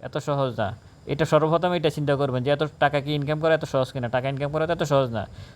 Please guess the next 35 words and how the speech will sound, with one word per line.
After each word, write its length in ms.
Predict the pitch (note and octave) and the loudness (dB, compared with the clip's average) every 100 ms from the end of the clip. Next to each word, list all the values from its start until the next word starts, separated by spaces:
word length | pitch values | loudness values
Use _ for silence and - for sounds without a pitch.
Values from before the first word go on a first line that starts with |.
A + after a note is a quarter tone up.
| - | -12
তো 80 | - | -2
পুঁজিবাজার 380 | E3 E3 E3 D#3+ | 2 6 6 4
থেকে 180 | E3+ E3 | 0 0
টাকা 220 | E3 D#3 | 0 0
ইনকাম 260 | C#3+ D3 | -2 -2
করা 160 | D3 D3+ | -2 -2
কি 80 | C#3 | -2
এত 120 | C#3 | -6
সহজ? 360 | - D#3+ D3 A#2+ | -2 0 0 -2
এত 140 | B2 | -6
সহজ 300 | A#2+ A#2+ A2+ F#2 | -2 -2 -2 -6
না। 120 | G2 - - - | -12 -14 -20 -4
এগুলা 280 | C#3 E3 E3 | 2 4 4
ভেবে 320 | C#3+ C#3+ E3 - | 2 0 -2 -2
চিন্তে 420 | E3+ D#3+ F#3+ G#3+ | -6 -4 -2 0
তারপরে 520 | E3+ C#3 C#3+ C#3 A3 - - - | 2 2 2 0 -2 -6 -14 -2
মার্কেটে 320 | B2+ C3 C3+ | -2 0 2
আসলে, 340 | C#3 C#3 C3+ C3+ | 2 2 0 0
আহ, 500 | - A#2 A#2 G#2 G2 | -2 -4 -2 -2 0
ক্যালকুলেশন 460 | D3 C3 C3 B2+ A#2 | 0 2 0 0 -2
করতে 260 | A#2+ - | -4 -4
হবে। 180 | G#2 - - - - - B2 | -6 -6 -12 -16 -20 -8 4
মনে 240 | D3+ F3 | 4 4
চাইলেই, 540 | - E3+ F3+ G3+ B3+ | 4 4 4 2 0
আহ, 500 | D#4+ - - - - A#2+ A#2+ A#2+ A2+ - | -4 -20 -20 -20 -6 -2 0 0 -2 2
আর 140 | D3+ | 4
এখানে 340 | D#3+ F3+ G3 | 4 2 0
একটা 180 | F#3+ F#3 | 0 0
বিষয়, 320 | D3+ D3+ E3+ | 0 0 0
খুব 240 | D#3+ E3 E3 | 0 -4 -2
দ্রুত 220 | D3+ D#3+ | -2 0
প্রফিটের 480 | F3+ - C#3 C#3+ D#3 | 0 2 2 2 4
আশায় 300 | D#3 D#3+ D3+ | 4 4 2
আছে, 260 | C#3+ G3 A#3 | 2 0 -4
আসে, 360 | B2 B2+ G3 | -2 -2 -2